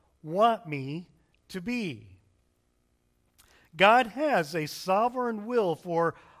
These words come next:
our physical location, each one of us individually, and the location for His local church. God's will for our placement may change based on different circumstances and seasons of our life.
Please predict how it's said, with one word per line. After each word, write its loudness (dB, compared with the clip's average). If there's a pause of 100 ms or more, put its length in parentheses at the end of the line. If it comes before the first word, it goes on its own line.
(120)
our 4
physical -4
location, -4
each -8
one -2
of -6
us -6
individually, -6 (340)
and -2
the -4
location -6
for -2
His -6
local -4
church. -4 (800)
God's 4
will 4
for -2
our 4
placement -6
may -6
change -6 (480)
based -2
on 2
different -4
circumstances -6
and -6
seasons -6 (260)
of 2
our 4
life. 2